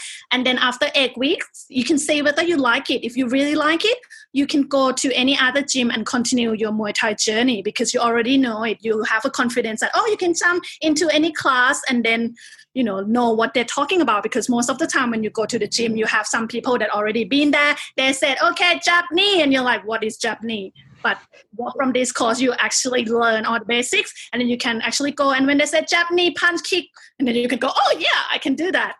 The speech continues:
<laughs> you know? And also, um, we, we want to make them feel comfortable in the community that everyone support everyone. So even though you finish eight week course, we still keep in touch. We still want to support you no matter what you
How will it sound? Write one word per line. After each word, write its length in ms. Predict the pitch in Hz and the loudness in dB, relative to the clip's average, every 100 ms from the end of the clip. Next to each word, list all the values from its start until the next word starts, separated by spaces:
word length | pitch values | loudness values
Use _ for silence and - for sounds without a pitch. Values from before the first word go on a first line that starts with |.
| - | -8
<laughs> 120 | - | -2
you 160 | 320 - | 0 0
know? 160 | 277 - - - - 359 - | -2 -4 -10 -14 -14 -12 -6
And 120 | 240 | -4
also, 440 | 240 247 277 254 247 | -2 -2 0 0 0
um, 340 | 247 240 226 | 0 0 0
we, 220 | 277 269 | 0 0
we 200 | 254 277 254 | 0 -2 -2
want 160 | 262 - | -6 -2
to 100 | 339 330 | 0 2
make 140 | 302 | 2
them 200 | 330 302 | 2 0
feel 240 | 269 269 247 | 2 0 0
comfortable 800 | 294 262 269 262 285 349 403 392 - _ | 0 -2 0 2 2 2 0 -4 -16 _
in 380 | 262 262 254 240 _ | -4 -2 -2 -6 _
the 100 | 269 | -6
community 640 | 240 277 247 240 240 233 294 | -4 0 2 2 0 0 -2
that 160 | 247 247 | 0 -2
everyone 480 | 226 254 240 208 | -4 -2 -2 -4
support 460 | - 226 - 220 214 | -6 -6 -4 -4 -2
everyone. 400 | 220 226 247 226 | -2 0 0 0
So 180 | 226 247 | 0 0
even 240 | 269 320 | 2 2
though 80 | 370 | 4
you 160 | 349 294 | 2 2
finish 400 | - 269 254 - 254 | 0 0 2 0 0
eight 160 | 269 | 0
week 200 | 254 240 | -2 -4
course, 420 | - 254 233 330 - | -2 0 2 0 0
we 100 | 277 | -2
still 240 | - 262 | 0 -2
keep 260 | 254 262 247 | 0 -2 0
in 140 | 240 | 0
touch. 360 | 240 269 302 - | 2 0 0 0
We 120 | 277 | -2
still 260 | - 254 247 | 0 0 0
want 300 | 233 240 262 | 0 0 0
to 60 | |
support 460 | - 220 254 240 240 | -2 -2 0 0 0
you 160 | 247 | 0
no 80 | 233 | 0
matter 320 | 226 220 233 | 0 0 0
what 280 | 226 214 - | 0 -4 -2
you 180 | 247 | -2